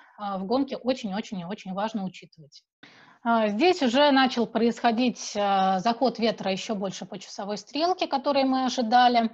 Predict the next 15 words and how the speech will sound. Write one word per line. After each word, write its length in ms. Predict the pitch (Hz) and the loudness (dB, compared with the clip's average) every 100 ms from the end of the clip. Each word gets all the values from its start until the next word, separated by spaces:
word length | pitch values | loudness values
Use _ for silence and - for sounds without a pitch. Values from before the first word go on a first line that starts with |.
| - - - | -8 -20 -20
А, 380 | - 190 190 185 | -8 -4 -2 -2
ветер, 360 | 190 240 233 180 156 | 0 -2 -2 -8 -8
а, 300 | 175 160 160 160 | -10 -8 -8 -8
уже 280 | 170 185 165 | -8 -6 -8
ближе 380 | 170 190 175 170 | -6 -6 -6 -10
к 120 | - | -10
восточному. 800 | 190 - 320 349 - 311 311 311 _ _ _ _ | -10 -2 0 0 -2 0 2 0 _ _ _ _
И 80 | 277 | -2
мы 140 | 320 | 0
стали 260 | 285 254 214 | 2 2 2
менять 360 | 208 220 185 - | 0 0 -2 -6
спиннокера 560 | 202 202 202 208 185 | -8 -10 -6 -2 -2
на, 420 | 175 180 165 156 - _ - | -2 -4 -4 -6 -10 _ -14
а, 180 | 175 | -10
женоки. 580 | 175 208 220 233 - 339 | -6 -2 -2 -2 -2 -4